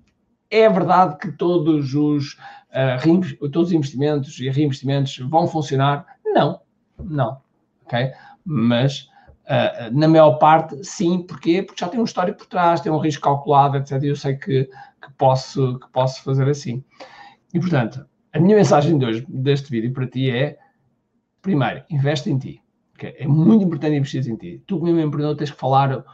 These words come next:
o, o, a linguagem de marketing, tens, tens que perceber quais são as estratégias que estão por trás, tens que perceber o que é que é possível, até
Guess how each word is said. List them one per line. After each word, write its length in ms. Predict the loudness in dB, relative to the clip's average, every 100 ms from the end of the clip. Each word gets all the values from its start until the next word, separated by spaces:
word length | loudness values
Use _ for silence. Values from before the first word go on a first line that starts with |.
| -20 _ _
o, 100 | -4
o, 760 | 0 -2 -4 -8 -6 -6 -8 -6
a 100 | 0
linguagem 420 | 6 6 6 4
de 40 | 2
marketing, 440 | 2 0 -2 -4
tens, 220 | -4 -8 -10
tens 160 | -8 -8
que 80 | -8
perceber 500 | -18 -6 2 4 4
quais 160 | 0
são 100 | -4
as 60 | -4
estratégias 540 | -4 -6 -4 -4 -8
que 60 | -10
estão 200 | -6 -4
por 100 | -4
trás, 280 | -4 -2 -2
tens 180 | -6 -6
que 60 |
perceber 300 | -10 -2 0
o 60 | 0
que 100 | -4
é 20 |
que 100 | -8
é 40 |
possível, 520 | -10 -4 0 2 0 -4 -14 -12 -6
até 260 | 2 2